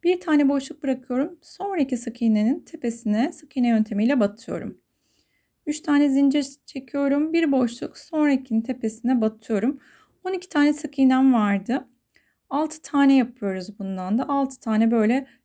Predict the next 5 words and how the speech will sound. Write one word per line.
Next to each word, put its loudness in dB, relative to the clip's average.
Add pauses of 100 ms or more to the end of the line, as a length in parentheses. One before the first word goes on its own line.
(140)
e, 0 (580)
dolgular 2
yapacağımız -2
boşluklar -2
oluşturuyoruz. -4